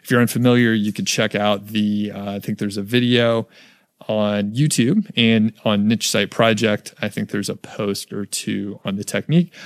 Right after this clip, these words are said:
But basically, you go out, you do some research, and you fill in the gaps, you improve the content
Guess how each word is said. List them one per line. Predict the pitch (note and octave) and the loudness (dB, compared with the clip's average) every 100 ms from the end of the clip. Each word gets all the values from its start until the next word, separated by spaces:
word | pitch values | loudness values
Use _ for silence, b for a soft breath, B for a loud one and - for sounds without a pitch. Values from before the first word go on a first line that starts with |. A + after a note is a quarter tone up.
| B | B
But | C3+ | 4
basically, | D3+ D3 B2+ B2 A#2 - | 4 4 2 2 2 0
you | A#2+ A2 | 0 2
go | A2 A2 | 2 2
out, | A2 G#2+ - | 2 0 0
you | A2+ | -2
do | A2 A2+ | 0 0
some | A2+ G#2+ | 0 2
research, | G#2+ G#2+ G#2 G2+ - | 2 2 0 -2 -4
and | G#2+ G#2+ | -4 0
you | G#2 G#2 | 0 0
fill | G#2 - C#3 B2+ | -2 0 2 4
in | |
the | A2+ | 2
gaps, | G#2 G2+ - | 0 -4 0
you | A2 | 2
improve | G2+ - B2 A#2 G#2+ | 2 0 0 0 0
the | G2+ | -4
content | A2+ G2+ F#2+ G2 G2 | -2 -2 -2 -4 -6